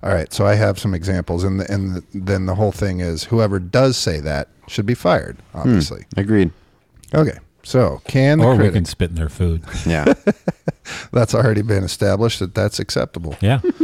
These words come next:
Speaker 1: <laughs> All right. So, and I also have a little bit of a mini game, uh, in it for you guys, and,
Speaker 2: Oh,
Speaker 1: and we'll
Speaker 2: shoot.
Speaker 1: just, and we'll just go as we go.
Speaker 2: I like
Speaker 1: So, can
Speaker 2: this.
Speaker 1: the critic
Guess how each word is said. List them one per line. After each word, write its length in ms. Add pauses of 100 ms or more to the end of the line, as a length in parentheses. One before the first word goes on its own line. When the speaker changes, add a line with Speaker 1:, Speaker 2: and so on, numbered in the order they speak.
Speaker 1:
<laughs> 340
All 60
right. 260
So, 400 (760)
and 120
I 140
also 240
have 100
a 60
little 180
bit 140
of 120
a 40
mini 320
game, 420 (320)
uh, 340 (140)
in 140
it 120
for 120
you 180
guys, 300
and, 100
Speaker 2:
Oh, 160
Speaker 1:
and 140
we'll 100
Speaker 2:
shoot. 60
Speaker 1:
just, 200
and 160
we'll 100
just 220
go 260
as 140
we 120
go. 140
Speaker 2:
I 20
like 200
Speaker 1:
So, 100
can 240
Speaker 2:
this. 100
Speaker 1:
the 60
critic 500